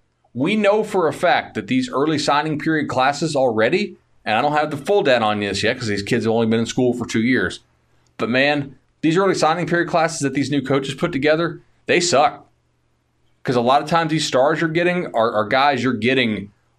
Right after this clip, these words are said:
only because, like, other schools maybe didn't want 'em quite as much as, as their star rating indicated. You know, look, look at Florida State's offensive line class that, that it signed in that year. Any of those guys gonna play?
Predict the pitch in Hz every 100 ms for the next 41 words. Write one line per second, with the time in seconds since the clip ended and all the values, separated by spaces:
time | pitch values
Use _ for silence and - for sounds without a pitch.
0 | - 131 143 139 131 127 131 117 104 95
1 | - - 113 101 101 _ _ _ _ _
2 | _ 127 123 117 - 127 113 113 113 110
3 | 107 104 113 98 101 110 98 107 101 98
4 | 82 92 101 101 120 107 107 98 92 113
5 | 110 101 85 76 - _ _ _ - 101
6 | 107 139 139 151 143 165 165 151 156 147
7 | 139 135 131 113 123 135 131 113 98 95
8 | - _ _ _ _ - 117 117 104 101
9 | 101 107 101 95 90 85 92 135 135 135
10 | 143 139 131 139 127 135 143 160 165